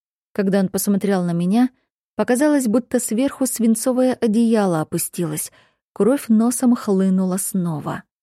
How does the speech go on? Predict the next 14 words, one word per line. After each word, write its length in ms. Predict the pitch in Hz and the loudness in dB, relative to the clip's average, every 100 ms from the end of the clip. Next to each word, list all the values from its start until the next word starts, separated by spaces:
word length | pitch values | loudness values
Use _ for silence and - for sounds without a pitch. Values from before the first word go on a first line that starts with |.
| _ _ _ _ _ _ _ _ _ - | _ _ _ _ _ _ _ _ _ -8
А 160 | 196 196 | -4 -2
вот 220 | 196 196 | -2 -2
в 80 | 185 | 0
глазах 520 | 202 196 190 190 196 | 2 2 0 -2 -2
дракона 640 | 185 185 170 202 214 233 262 | -2 -2 -2 2 2 2 0
сверкнуло 680 | 226 214 - 226 262 262 | 0 -2 0 2 2 2
торжество, 760 | 254 240 240 240 - 214 196 254 | 0 -2 -2 -4 -4 -2 0 0
когда 420 | - 214 185 185 | 0 -2 0 0
он 140 | 190 | 0
произнёс: 760 | 185 180 170 151 151 - - - _ _ _ _ _ _ _ _ _ | -2 -2 -2 -4 -6 -6 -10 -12 _ _ _ _ _ _ _ _ _
«Ты-то 680 | 170 165 185 240 _ 294 294 | -4 0 0 0 _ 0 2
мне 500 | 269 214 180 180 190 | 4 4 2 0 0
и 40 | |
нужна». 880 | 190 190 180 165 165 151 135 - | 2 0 -2 -2 -4 -4 -8 -12